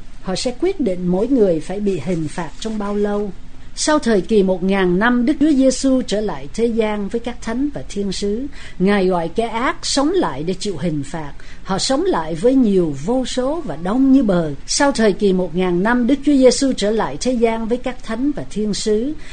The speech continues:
Ngài gọi kẻ ác sống lại để chịu hình phạt. Họ sống lại nhiều vô số, đông như cát bờ biển. Đây là lần đầu tiên trong lịch sử mọi người đã từng sống trên đất này đồng sống lại một lần với nhau. Những người công bình sống với Đức Chúa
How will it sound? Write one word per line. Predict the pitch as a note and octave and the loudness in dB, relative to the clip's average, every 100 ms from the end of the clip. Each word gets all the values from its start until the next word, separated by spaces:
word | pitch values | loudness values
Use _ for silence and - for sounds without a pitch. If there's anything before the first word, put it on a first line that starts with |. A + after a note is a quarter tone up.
| - - | -8 0
Ngài | F#3+ G3+ F#3 | 2 2 2
gọi | F#3 E3 | 0 -2
kẻ | D#3+ G#3+ | -2 -2
ác | A3 C#4 - | -2 -4 -2
sống | C#4+ C#4+ | 2 2
lại | G#3+ C#3+ | 2 -2
để | D3+ | -6
chịu | F3+ G3+ E3 | -4 -4 -4
hình | E3+ E3 C#3+ | -4 -4 -4
phạt. | - D#3 D3 - - - | -6 -8 -8 -8 -8 -8
Họ | - G3 | -6 -4
sống | - B3+ | 0 0
lại | F4+ E3+ F3+ | 0 -2 0
nhiều | F3+ F#3 D3+ C#3 | 2 2 0 0
vô | A3+ | 0
số, | A3+ - A#3 D4 | 0 -2 -2 -2
đông | B3+ B3+ B3+ | 0 2 4
như | C4 C4 | 2 0
cát | C4+ E4+ | -4 -4
bờ | G#3+ F3+ D3+ | -2 -2 -2
biển. | D#3 D3+ F3 C#4 - - | -2 -4 -4 -8 -8 -10
Đây | A3 A#3+ C4 | 0 4 4
là | A#3 | 4
lần | F3 F3 E3 | 4 2 2
đầu | E3+ D#3+ D3 | 0 -2 0
tiên | A#3+ A#3+ | 0 0
trong | A#3 A#3+ | 0 0
lịch | G3+ D#3+ | 0 -2
sử | - D#3+ D3+ B3+ | -4 -4 -4 -4
mọi | A#3 D#3+ | -4 -2
người | F3+ F3+ E3 | 0 2 2
đã | F#3 | 0
từng | - F#3 D3+ | 0 2 2
sống | G3+ A3 C#4 | 0 0 2
trên | A#3+ A3+ | 2 2
đất | C#4 D4 | -2 0
này | F#3+ E3 D3+ C3 - - - | 0 0 -2 -6 -8 -8 -4
đồng | F#3+ G3+ F3 | 0 2 0
sống | - A3 D#4+ | 0 -2 0
lại | D4+ D#3 | -2 -2
một | E3 D#3+ | -4 -4
lần | E3 D#3 C#3+ | -4 -2 -2
với | G#3+ | -2
nhau. | A#3 G#3+ G#3+ G#3 - - - | -2 -2 -4 -6 -8 -10 0
Những | F#3+ C#4 | 4 8
người | A#3 E3 | 8 6
công | - A#3+ A3 | 0 0 2
bình | F#3 D#3 | 2 0
sống | D3 G#3+ C#4 | -2 -2 -2
với | D#4 | 0
Đức | C#4+ | -2
Chúa | - | 0